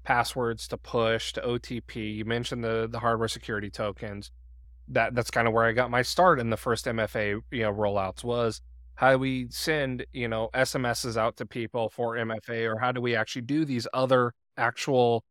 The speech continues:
security tokens that work when S M S doesn't work? You know, the first deployment I did happened to be right on the border of U S and Canada. And depending where you were, you jump between A T and T and Rogers network constantly. So yeah,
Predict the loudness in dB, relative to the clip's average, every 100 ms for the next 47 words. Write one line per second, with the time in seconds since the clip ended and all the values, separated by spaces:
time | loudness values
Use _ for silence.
0 | _ -4 2 2 2 6 6 6 0 0
1 | -4 -6 -10 -2 4 4 4 -6 _ _
2 | -2 4 4 4 4 4 4 2 -2 -2
3 | 0 0 0 0 -2 -2 -8 -16 _ _
4 | 0 2 2 4 4 4 -2 -4 2 2
5 | 2 -2 0 -2 -2 -4 -4 -4 -4 -2
6 | 0 2 2 0 2 4 6 4 2 0
7 | -2 -4 -6 -8 -6 -4 -6 -8 -8 -8
8 | -6 -4 -4 -2 0 0 0 4 6 4
9 | 0 _ _ -8 0 2 0 -2 0 0
10 | 0 -2 -4 -4 -4 -4 -4 0 4 4
11 | 4 0 2 2 2 -2 -4 -6 -6 -6
12 | -10 -12 -16 -14 -6 -2 0 0